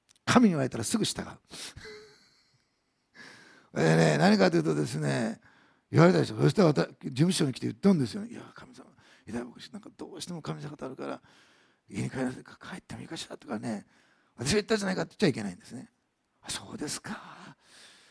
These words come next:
そうか。お嬢さんいないと困るけど、ぜひお帰りください」ってね。<laughs> 牧会者ですね。それからね、でも私ね、素晴らしいと思ったのはね、主が言ったんですよ。主の言葉だったんですよ。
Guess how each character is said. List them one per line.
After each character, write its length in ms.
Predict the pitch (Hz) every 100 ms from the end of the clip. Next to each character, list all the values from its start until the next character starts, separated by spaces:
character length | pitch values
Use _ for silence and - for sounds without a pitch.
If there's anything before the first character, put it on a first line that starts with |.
| _ _
そ 300 | - - 208
う 60 | -
か。 540 | - - - - - - - -
お 60 | -
嬢 140 | -
さ 80 | 135
ん 20 | 160
い 20 |
な 60 |
い 20 | 156
と 80 |
困 200 | - 170
る 60 | 190
け 100 | 214
ど、 320 | 220 - 156 - _
ぜ 100 | -
ひ 100 | 151
お 60 | 165
帰 140 | -
り 60 | -
く 60 |
だ 80 | 381
さ 120 | - -
い」 40 |
っ 20 |
て 260 | 147 - 190
ね。 40 | - - - - - -
<laughs> 600 | - - - _ - -
牧 140 | 135 -
会 140 | 147
者 100 | 135
で 60 | 120
す 100 | 131
ね。 240 | 165 135 180 - -
そ 60 | -
れ 60 | 240
か 220 | - 190
ら 60 |
ね、 220 | 170 151 - _ _ _ _
で 80 | -
も 120 | 160 165
私 240 | 170 180
ね、 100 | 202
素 80 | 156
晴 120 | 202
ら 80 | 233
し 40 |
い 20 | 233
と 60 |
思 80 | 170
っ 20 |
た 120 | 147 127
の 60 |
は 60 | 214
ね、 280 | 208 - -
主 220 | - -
が 100 | 269
言 100 | 185
っ 40 | 117
た 120 | 113
ん 60 | 90
で 60 |
す 80 | -
よ。 120 | - _ _ _ _ _ _ _ _ _ _ _ _
主 220 | - -
の 100 | 277
言 120 | 170
葉 120 | 220 202
だ 60 |
っ 40 | -
た 140 | -
ん 80 | -
で 80 | -
す 60 |
よ。 100 | -